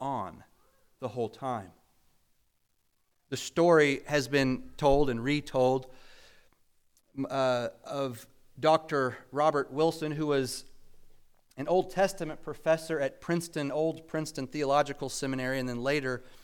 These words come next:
at the new Westminster Theological Seminary. One of Professor Wilson's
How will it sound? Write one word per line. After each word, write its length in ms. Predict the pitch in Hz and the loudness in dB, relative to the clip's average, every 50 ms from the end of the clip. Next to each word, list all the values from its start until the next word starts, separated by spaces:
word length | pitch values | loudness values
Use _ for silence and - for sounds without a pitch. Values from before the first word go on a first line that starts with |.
| - - | -8 -6
at 160 | 131 - - | -6 -6 -4
the 40 | 127 | -4
new 440 | 127 135 139 139 135 131 131 123 127 - - - - - - - _ | -2 0 2 2 2 2 0 0 -4 -8 -20 -20 -20 -20 -20 -18 _
Westminster 1040 | - 131 156 156 - - - - - - 110 113 110 107 - - - 107 104 113 120 - - - - - - | 0 2 2 2 2 -2 -12 -14 -14 -12 -10 -8 -8 -10 -10 -8 -6 -6 -6 -6 -8 -14 -20 -20 -20 -16 -12
Theological 640 | 110 107 104 101 95 95 95 104 - - 104 98 | -10 -8 -6 -8 -8 -10 -12 -14 -12 -12 -12 -12
Seminary. 420 | - - - 117 107 107 107 113 123 | -10 -10 -8 -8 -8 -6 -6 -6 -4
One 160 | 131 170 196 | -2 0 0
of 140 | 185 180 - | 0 -2 -2
Professor 480 | - 156 - - 180 175 175 - 156 | -6 -4 0 0 0 0 0 -2 -2
Wilson's 540 | 147 156 170 170 165 - 151 139 135 - - | 0 2 2 2 0 -2 -4 -4 -4 -6 -8